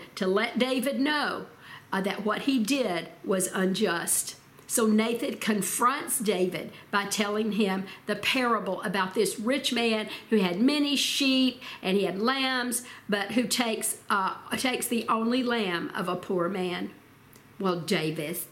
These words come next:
David was angry at this injustice, and Nathan asked David what should happen in a case like this. Even David can see the injustice of the rich man's actions,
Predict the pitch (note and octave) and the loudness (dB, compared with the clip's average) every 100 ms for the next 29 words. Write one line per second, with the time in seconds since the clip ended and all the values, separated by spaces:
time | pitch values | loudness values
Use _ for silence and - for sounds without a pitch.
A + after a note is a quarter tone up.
0 | - G#3+ G#3 F#3 - F#3+ F3 F3 - F#3+ | -2 0 2 2 0 -2 0 -2 -2 -2
1 | F3+ F#3 F3+ F#3 F#3 - G3 F#3+ - F#3 | 0 0 0 0 -2 -2 -2 0 0 0
2 | F3+ F3+ F3 - - F#3 - - - - | 0 0 -2 -2 -2 0 0 -2 -12 -16
3 | - - F#3 F#3 F3+ F#3+ G3 A#3 G#3+ G3+ | -14 -4 0 2 2 0 0 -2 -2 -2
4 | F3+ F#3 - F#3 F3+ F3+ E3 E3+ - - | -2 -4 -2 -2 0 0 -4 -6 -12 -20
5 | - - G3+ - - A#3+ - D4 C#4 - | -14 -4 -4 -2 -2 0 2 2 0 -2
6 | D#3+ E3+ - F#3 F3+ G#3 F#3+ F#3 G#3 F3 | -4 -4 -2 -4 -2 -2 -2 -2 0 -2
7 | F#3 - F#3 F3 E3+ - - - - - | -4 -4 -2 0 0 -2 -4 -12 -18 -16
8 | - - - - A3 A3 C4 G#3+ G3+ G3 | -14 -16 -6 2 4 4 4 2 2 0
9 | F#3+ F#3 G#3 F#3+ - G#3+ F#3+ F3+ G3 F#3+ | -2 -2 -2 0 2 0 0 0 0 0
10 | G#3 F#3 - F#3 F3+ - F#3 G#3 G3 F#3+ | 0 0 -2 -2 -2 -2 -4 -2 -2 -2
11 | - G3 G3 G3 - G3 F3+ - - E3+ | -2 -2 0 0 0 -2 -2 -4 -4 -4
12 | - | -4